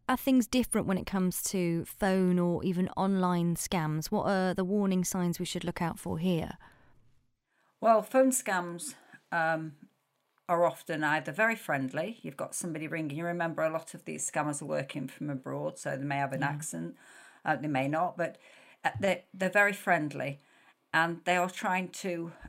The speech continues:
Speaker 2: um, glean, harvest information from you without you realising that you're actually giving them anything.
Speaker 1: Hmm.
Speaker 2: So, you know, they might start, "Have you had a nice day?" and then ask you maybe what utility, uh,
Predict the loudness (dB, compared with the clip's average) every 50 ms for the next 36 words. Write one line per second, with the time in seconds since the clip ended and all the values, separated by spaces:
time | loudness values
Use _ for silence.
0 | -8 _ -2 0 0 0 -2 -4 -8 -12 -14 -12 -10 -4 -4 -2 -2 -2 -2 -4
1 | -4 0 2 2 2 2 0 -4 -6 -6 -8 -6 -6 -4 -2 -2 -2 -2 -4 -4
2 | -6 -6 -6 -6 -6 -4 -4 -2 -2 -2 -2 -4 -6 -6 -8 -12 _ _ _ _
3 | _ _ -6 -4 0 2 4 4 4 2 -2 -4 0 2 2 2 2 2 0 0
4 | -2 -4 -4 -4 -6 -6 -6 -4 -4 -4 -4 -6 -8 -10 -8 -8 -6 -4 -4 -2
5 | -2 0 0 0 -2 -2 -4 -4 -4 -4 -4 -4 -6 _ _ _ _ _ _ _
6 | -8 -6 -6 -4 -6 -6 -6 -8 -10 -12 -14 -6 -4 -4 -2 -2 -4 -6 -6 -6
7 | -4 -4 -2 -2 -2 -4 -4 -4 -2 0 0 0 -2 -6 -8 -8 -6 -6 -4 -2
8 | 0 0 0 0 0 -2 -4 -6 -6 _ 0 2 4 4 6 4 4 2 2 -2
9 | -8 -12 -18 -20 _ _ -20 -18 -10 -8 -6 -4 -4 -4 -4 -4 -6 -8 _ -8
10 | -8 -8 -8 -8 -8 -8 -6 -8 -8 -6 -8 -8 -8 -8 -10 -14 -14 -12 -10 -8
11 | -8 -8 -8 -6 -6 -4 -4 -4 -6 -4 -2 -2 0 0 0 -2